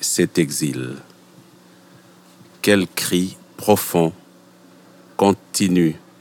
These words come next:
d'une rage contenue, contagieuse, soutenu par un réalisme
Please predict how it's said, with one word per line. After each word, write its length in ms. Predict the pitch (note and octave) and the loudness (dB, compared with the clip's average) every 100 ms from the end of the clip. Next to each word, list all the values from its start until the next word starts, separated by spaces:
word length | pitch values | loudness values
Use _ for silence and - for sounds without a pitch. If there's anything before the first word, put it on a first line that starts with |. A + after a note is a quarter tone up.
| _ - _ - _ - - - | _ -20 _ -20 _ -20 -20 -18
d'une 300 | D#2+ G#2+ G#2 | -2 4 4
rage 580 | F#2+ F2+ F2 F2 E2 F2 E2+ - | 4 4 2 0 -2 -4 -6 -2
contenue, 680 | A2 G2+ - G2 D#2+ D2+ C#2+ - - _ _ _ | 0 0 0 0 2 0 -2 -12 -20 _ _ _
contagieuse, 1040 | - F#2 - - E2 D#2+ D2 C#2 C#2+ C2+ - - _ _ - _ _ - - _ - _ - | -4 -2 0 2 2 2 -4 -4 -8 -12 -16 -20 _ _ -20 _ _ -20 -20 _ -20 _ -12
soutenu 580 | - F#2 - G#2+ A2+ A2+ | -8 -8 -2 4 6 4
par 640 | - G2 G2 G2 F2+ F#2+ | 2 4 4 2 0 0
un 100 | F2+ | 0
réalisme 680 | G#2 G2+ G2+ G2+ - G2+ | 2 2 2 -2 -2 -2